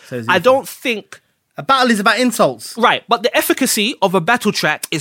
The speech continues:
Speaker 2: not just
Speaker 1: Efficacy, you know.
Speaker 2: Yeah, it's the efficacy, bro.
Speaker 1: Wow.
Speaker 2: It's not just about fact. It's
Speaker 1: No.
Speaker 2: about entertainment and
Speaker 1: It's about how you
Speaker 2: oftentimes enter-
Speaker 1: present said facts or perception. It's a, it's, it's the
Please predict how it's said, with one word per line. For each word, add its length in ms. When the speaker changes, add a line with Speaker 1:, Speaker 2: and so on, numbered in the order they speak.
Speaker 2:
not 180
just 200
Speaker 1:
Efficacy, 60
you 120
know. 180
Speaker 2:
Yeah, 80
it's 100
the 100
efficacy, 480
bro. 240
Speaker 1:
Wow. 320
Speaker 2:
It's 200
not 260
just 320
about 400
fact. 520
It's 120
Speaker 1:
No. 60
Speaker 2:
about 260
entertainment 760
and 80
Speaker 1:
It's 80
about 220
how 160
you 120
Speaker 2:
oftentimes 180
enter- 140
Speaker 1:
present 500
said 400
facts 600
or 140
perception. 720
It's 300
a, 220
it's, 440
it's 300
the 460